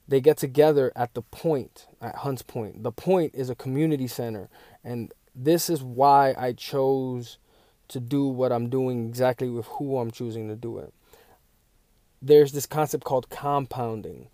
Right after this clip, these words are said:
where you can kill multiple birds in one stone. You know, it's like a buckshot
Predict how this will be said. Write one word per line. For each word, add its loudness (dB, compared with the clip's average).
where -2
you -4
can -6
kill 4
multiple 2
birds 6
in -4
one -2
stone. -4
You -6
know, -4
it's -6
like -4
a -2
buckshot 0